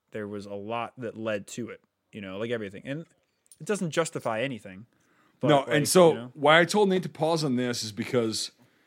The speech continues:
Speaker 2: we're, uh, for those of you that are listening, I'm sorry, we're looking at a screenshot from the film. It's at forty-five minutes, forty-five seconds in, and it's that beach completely fucking filled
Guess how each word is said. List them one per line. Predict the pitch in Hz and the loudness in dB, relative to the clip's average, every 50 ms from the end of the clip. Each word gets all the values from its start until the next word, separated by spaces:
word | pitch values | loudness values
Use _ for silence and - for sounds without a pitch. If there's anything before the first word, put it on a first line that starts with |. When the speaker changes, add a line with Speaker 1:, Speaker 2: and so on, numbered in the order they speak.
| _ _ _ _ _ _ _ _ _ _ _ | _ _ _ _ _ _ _ _ _ _ _
Speaker 2:
we're, | - 127 151 160 147 | 0 2 2 4 6
uh, | 151 156 151 147 135 | 6 6 6 4 2
for | - - 156 | 0 -2 0
those | 147 156 147 127 | 2 2 2 2
of | 139 | 2
you | 156 | 2
that | 151 | 2
are | 139 | 2
listening, | 123 123 120 - 123 117 | 2 0 -2 -4 -4 -6
I'm | 104 98 | -6 -4
sorry, | - 117 107 104 98 - | -4 -4 -4 -4 -4 -4
we're | 127 123 127 | -2 0 0
looking | 139 160 165 175 180 | 0 0 0 0 0
at | 170 | -2
a | 147 | -2
screenshot | 131 - - 147 151 143 120 - 143 127 110 | -2 -4 -4 -4 -4 -2 -2 -2 -2 -2 -2
from | 123 127 | -4 -4
the | 123 | -6
film. | 123 - 139 120 104 101 101 101 - _ _ _ _ _ _ _ _ _ _ _ _ | -4 -4 -4 -4 -2 -4 -6 -8 -10 _ _ _ _ _ _ _ _ _ _ _ _
It's | - 113 110 - - | -8 -6 -4 -2 0
at | 139 123 120 - - | 0 0 0 -2 -6
forty-five | - 131 139 135 127 - 147 135 | -4 -2 -2 0 0 0 0 0
minutes, | 131 131 139 131 - | 0 -2 -2 -4 -4
forty-five | - 127 123 117 131 127 123 | -4 -2 -2 -2 -2 -4 -4
seconds | - - 123 117 - 131 120 110 | -4 -4 -6 -6 -6 -8 -6 -6
in, | 113 110 107 110 113 - _ _ _ _ _ _ _ _ _ _ _ _ _ _ _ _ | -4 -4 -4 -6 -8 -10 _ _ _ _ _ _ _ _ _ _ _ _ _ _ _ _
and | - 127 123 127 127 127 123 123 120 117 120 - _ _ _ _ _ _ | -4 -2 0 0 0 0 0 0 -2 -2 -4 -8 _ _ _ _ _ _
it's | - 135 131 131 - - - - _ - | -2 -2 -2 0 -2 -6 -8 -8 _ -8
that | 120 104 143 131 127 113 107 95 90 - - | -2 0 0 0 0 -2 -8 -16 -14 -8 -6
beach | 139 143 135 123 - - - - - - - - - - _ _ _ _ _ _ _ _ _ _ _ _ _ _ _ _ _ | -4 -4 -4 -4 -6 -8 -6 -6 -4 -4 -6 -8 -10 -16 _ _ _ _ _ _ _ _ _ _ _ _ _ _ _ _ _
completely | - 151 143 123 - 131 165 196 208 - 165 175 160 | -4 -2 -2 -4 -2 0 0 0 0 -2 -4 -4 -4
fucking | 131 - - 175 156 156 156 139 123 113 | -4 -2 -2 -2 -2 0 -2 -2 -4 -4
filled | - - - - - 151 147 139 127 107 87 80 71 | -6 -12 -20 -6 0 2 2 4 4 2 -2 -6 -14